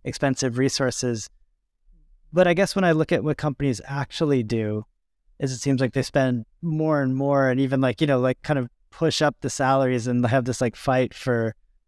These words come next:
um, you know, scarce specific talent. So I guess w-, which way do you sort of predict things are going? Like, do you think, like, ten years down the road, um,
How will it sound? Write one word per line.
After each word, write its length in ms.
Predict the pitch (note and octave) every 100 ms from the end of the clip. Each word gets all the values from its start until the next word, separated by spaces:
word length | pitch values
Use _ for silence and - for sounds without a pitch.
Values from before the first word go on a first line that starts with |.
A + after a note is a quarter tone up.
| -
um, 400 | C3 A#2+ A2+ G#2 -
you 100 | D#3+
know, 80 | B2+
scarce 640 | - - C3+ B2+ - - -
specific 880 | - - C3 - B2+ - A#2+ - - _ _ _ _ -
talent. 500 | - C3+ C#3 A#2+ -
So 80 |
I 40 | E3
guess 180 | F3+ -
w-, 160 | D#3 -
which 340 | - G#3+ - A#3+
way 240 | A#3+ A3+
do 140 | D#3+
you 120 | C#3 C#3+
sort 200 | D#3 B2
of 100 | -
predict 500 | C3+ B2 - - - _ _ _ _ -
things 200 | C#3+ C3
are 80 |
going? 360 | A2+ C3 C#3 B2
Like, 100 | B2+
do 100 | E3
you 60 | E3+
think, 180 | F#3
like, 140 | E3+ D3+
ten 240 | - D3
years 220 | C#3 C3 -
down 220 | C3 B2+
the 100 | A#2
road, 500 | B2+ B2+ B2+ A2+ A2+ _ _ _ _ _ _ -
um, 500 | C#3 B2 G#2+ G#2